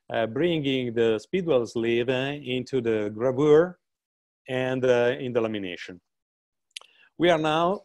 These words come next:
uh, present, uh, in, uh,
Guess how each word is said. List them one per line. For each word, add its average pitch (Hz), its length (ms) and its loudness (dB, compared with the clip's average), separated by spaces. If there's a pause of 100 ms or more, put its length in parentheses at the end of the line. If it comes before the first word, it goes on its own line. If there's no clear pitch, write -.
uh, 110 840 4 (260)
present, 143 560 0
uh, 147 240 2 (100)
in, 117 400 -4
uh, 110 460 -2